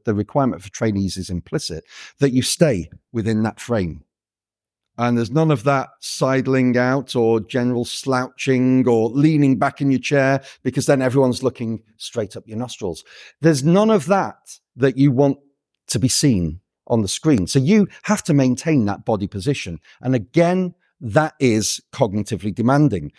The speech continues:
So in these situations, we've got a whole host of things going on that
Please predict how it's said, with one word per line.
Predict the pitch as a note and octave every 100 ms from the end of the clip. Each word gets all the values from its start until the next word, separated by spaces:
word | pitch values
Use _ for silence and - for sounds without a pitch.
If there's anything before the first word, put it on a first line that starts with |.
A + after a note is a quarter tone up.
| _
So | - C#3+
in | C#3+
these | E3 G#3+
situations, | - G3+ - D#3+ F#3 - A#2 G#2+
we've | F#3+
got | G3+ F3+
a |
whole | - G3+ E3
host | F#3 G#3+ -
of | E3+
things | - A#2+ G#2 -
going | A#2 G#2 G#2
on | G#2+ E2+ F2 - _ _
that | C3 B2